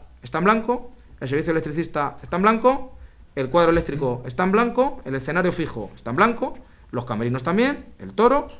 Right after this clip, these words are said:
el consejo permanente, el coordinador de producción, una persona de enfermería y un plan de autoprotección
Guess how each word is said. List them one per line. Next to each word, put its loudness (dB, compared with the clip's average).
el -4
consejo -2
permanente, -4
el -6
coordinador 2
de 2
producción, -2
una 2
persona 2
de 2
enfermería -2
y -2
un 2
plan 0
de 0
autoprotección -2